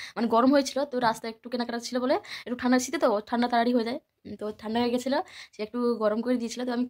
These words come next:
টক করে খেয়ে নিচ্ছি। <laughs> আমার প্যাটিসটা খেতে সত্যি আমার খুব দারুণ লাগে খেতে। তো প্যাটিস, কেক নিয়ে এসছে, উম, আর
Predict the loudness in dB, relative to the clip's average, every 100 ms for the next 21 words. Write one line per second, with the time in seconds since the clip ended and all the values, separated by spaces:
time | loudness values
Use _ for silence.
0 | _ -10 -10 -8 -6 -4 -4 -4 -8 -12
1 | -4 -4 -4 -10 -20 _ _ _ -2 -2
2 | 0 -4 -4 -4 -4 -6 -8 -14 -14 -14
3 | -12 -10 -8 -6 -8 -10 -14 _ _ _
4 | -6 -4 -2 -4 -4 -6 -4 -2 -2 -2
5 | -4 -4 -6 -6 -4 -6 -6 -6 -6 -6